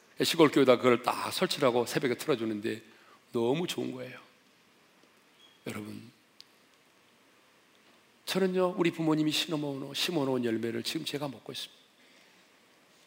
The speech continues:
저도 주님의 몸된 교회를 사랑했기 때문에 젊은 날에 심은 게 좀 있어요.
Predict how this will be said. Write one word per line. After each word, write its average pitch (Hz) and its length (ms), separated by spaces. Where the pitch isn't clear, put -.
저도 131 240
주님의 123 260
몸된 113 320
교회를 110 180
사랑했기 113 460
때문에 107 300
젊은 160 300
날에 143 160
심은 160 260
게 151 100
좀 135 120
있어요. - 240